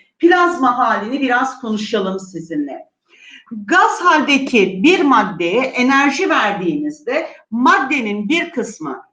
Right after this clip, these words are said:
elektron kaybeder ve iyonlar oluşur. İyon, elektron,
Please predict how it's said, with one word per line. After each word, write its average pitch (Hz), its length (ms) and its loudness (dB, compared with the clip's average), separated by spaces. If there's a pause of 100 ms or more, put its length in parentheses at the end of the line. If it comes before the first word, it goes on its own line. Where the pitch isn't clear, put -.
(140)
elektron 233 640 0
kaybeder 349 640 0 (400)
ve 403 240 2
iyonlar 269 480 2
oluşur. - 640 -12 (440)
İyon, 294 640 0 (380)
elektron, 262 960 -2